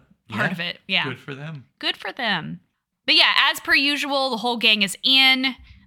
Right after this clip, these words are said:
Speaker 2: They all get on the ship to they steal the Enterprise to go, to go rescue Spock, to go get his body. Meanwhile, there's another thread happening, which is the Klingon thread.
Speaker 1: <laughs>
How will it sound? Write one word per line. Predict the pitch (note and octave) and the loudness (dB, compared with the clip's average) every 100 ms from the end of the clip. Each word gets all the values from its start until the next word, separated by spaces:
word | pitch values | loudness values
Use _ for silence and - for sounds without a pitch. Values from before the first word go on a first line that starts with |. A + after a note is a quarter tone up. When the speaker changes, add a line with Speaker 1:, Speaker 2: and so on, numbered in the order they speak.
| G#3 | 0
Speaker 2:
They | G#3 | 2
all | G#3+ G#3 G#3 G3+ G3 | 4 4 4 0 -4
get | A3 A#3 | 0 2
on | A3 | 2
the | A3+ | -2
ship | - A3 G#3+ - | 0 0 0 -4
to | - G#3+ G3+ G3 G3 F#3+ _ _ _ _ _ _ _ | -8 -4 -4 -4 -6 -8 _ _ _ _ _ _ _
they | F3 G3 | -6 -6
steal | - C4 C4+ | -4 0 2
the | C#4 C4+ | 4 4
Enterprise | B3+ - B3 A#3 A3+ A3 | 4 2 2 4 2 -2
to | - - | -8 -2
go, | A3 A3 G#3+ G#3 | 0 2 0 -2
to | - | -6
go | G#3 A3+ A3+ A3 | -2 0 0 0
rescue | G#3+ G3 - G3 | 0 0 -2 -10
Spock, | E3+ - G#3 G3+ G3+ | -10 -2 0 2 0
to | G#3 | -4
go | G3+ G3 | -2 -2
get | G3 | -2
his | F3+ E3+ | -4 -10
body. | - G#3 F#3+ F#3+ G3 F#3+ - - - | -4 0 2 2 0 -4 -8 -16 -4
Meanwhile, | G#3+ D4 F#4+ F#4 G#3+ E3 D#3+ D#3+ E3+ G#3 - _ _ _ _ _ _ _ _ - | 2 4 2 -2 0 0 0 -2 -8 -8 -10 _ _ _ _ _ _ _ _ -4
there's | A#3+ | -2
another | B3 C4+ C4+ | 2 2 0
thread | - E4 D4+ B3 | -4 0 0 2
happening, | F#3+ - - - - F#3+ | -2 -2 -6 -12 -12 -12
which | G3+ G3+ | -8 -8
is | F#3+ | -6
the | G#3 | -10
Klingon | - C#4 B3 F#3 D#3+ | -4 -2 0 0 -2
thread. | - D3 - - - _ _ _ _ | -8 -10 -8 -12 -14 _ _ _ _
Speaker 1:
<laughs> | D3 | -12